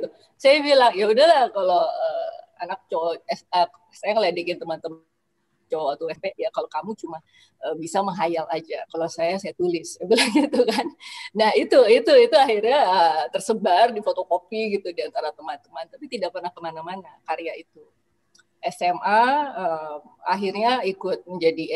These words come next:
editor di, eh, Starpura dulu ya, namanya Suratara Kanita Pulau Raya, eh,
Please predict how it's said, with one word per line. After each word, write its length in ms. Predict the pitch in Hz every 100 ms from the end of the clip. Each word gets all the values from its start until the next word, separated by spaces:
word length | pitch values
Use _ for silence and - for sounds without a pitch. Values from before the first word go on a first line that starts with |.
| 160
editor 640 | 170 208 208 214 220 240 _
di, 240 | 190 175
eh, 480 | 175 - - 160 156
Starpura 560 | - 170 190 226 196 214
dulu 240 | 208 190
ya, 140 | 208 247
namanya 320 | 160 156 180
Suratara 480 | 190 160 160 160 165
Kanita 320 | 151 147 143
Pulau 240 | - 156
Raya, 540 | 156 151 170 190 220 226
eh, 280 | 151 143